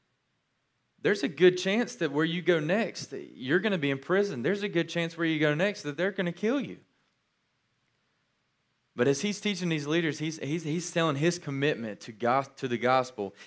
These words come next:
and to Jesus Christ's mission to go and be who God called him to be. He knew the danger that was ahead.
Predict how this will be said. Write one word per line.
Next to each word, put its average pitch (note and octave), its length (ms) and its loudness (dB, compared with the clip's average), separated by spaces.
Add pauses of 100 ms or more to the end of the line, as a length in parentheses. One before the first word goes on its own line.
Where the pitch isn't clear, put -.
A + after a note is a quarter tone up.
and A#2 140 -4
to - 100 -14
Jesus B2+ 420 -6
Christ's C3 480 2 (320)
mission A2+ 760 2 (1900)
to B2 120 -8
go B2 540 6
and G#2+ 320 -8
be C3 300 4
who A2+ 160 -6
God A2 320 2
called A2+ 240 0
him G#2 80 -6
to G2 60 -8
be. G#2 320 -8 (640)
He D#3 160 0
knew C3+ 640 2 (400)
the A#2+ 80 0
danger A#2 460 0
that G2 180 0
was F#2 160 -6
ahead. E2 360 -8